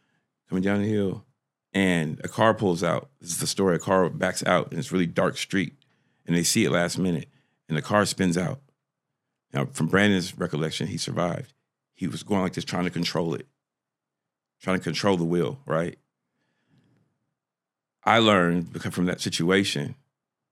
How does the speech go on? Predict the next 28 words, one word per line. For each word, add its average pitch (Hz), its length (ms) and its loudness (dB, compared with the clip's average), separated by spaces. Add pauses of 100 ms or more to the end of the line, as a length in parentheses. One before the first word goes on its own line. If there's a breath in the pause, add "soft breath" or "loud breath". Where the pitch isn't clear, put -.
(500)
just 95 220 -4 (880)
your 104 200 4
ears 120 260 6
will, 95 140 2
like, 82 380 0
will, 90 220 2
like, 76 280 0 (720)
take 117 280 0
in 104 220 6
stuff - 540 0 (400)
when 92 200 4
something 101 300 4
like 90 120 2
that, 95 220 2
when 92 80 0
something 101 300 2
happens 98 380 2
that, 87 240 -4
that - 240 -4
you've 82 200 -2
been 92 140 2
focused 101 360 2
on, 95 80 4
you 90 80 0
can't 95 160 -2
get 90 100 -2
away 87 140 2
from. 104 280 0